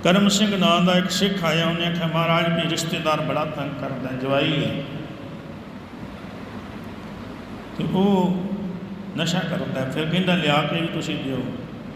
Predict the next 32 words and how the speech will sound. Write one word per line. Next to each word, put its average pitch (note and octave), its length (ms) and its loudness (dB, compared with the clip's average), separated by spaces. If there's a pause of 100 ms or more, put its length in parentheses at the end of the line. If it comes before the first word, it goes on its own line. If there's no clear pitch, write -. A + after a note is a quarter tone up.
(720)
ਮੈਂ D#3+ 120 4
ਆਗਿਆ E3 420 2
ਲੈਣੀ C#3 320 -2
ਚਾਹੁੰਦਾ, D3+ 300 -2
ਮੇਰੇ D3 260 -2
ਨਾਲ D#3 180 0
ਉਹਦਾ D#3 180 0
ਝਗੜਾ C#3+ 400 2
ਰਹਿੰਦਾ D#3 320 2
ਹੈ - 420 -2 (720)
ਵੀ C#3 60 -2
ਹੱਥ C3+ 260 2
ਲਾ C#3+ 220 2
ਸਕਨੇ F3+ 420 2
ਆ।" F3+ 60 4 (600)
ਉਹਨਾਂ D#3+ 160 -2
ਸਾਡੇ, D3 340 0
ਮੈਂ C#3+ 240 0
ਛੋਟਾ D#3 320 2
ਜਿਹਾ C#3+ 180 0
ਸਾਂ, C3+ 140 -2
ਵਿੱਚ D3 260 -2
ਬੈਠਿਆ D3 400 -2
ਗਿਆ C3 180 -4
ਸੀ। C3 200 -8
ਮੇਰੇ D3 160 -6
ਸਾਲੇ C#3+ 260 -2
ਨੇ, D#3 200 0
"ਅੱਜ D#3 180 2
ਜੇ E3 240 4
ਤੂੰ D#3+ 300 0
ਅੱਜ D3+ 140 0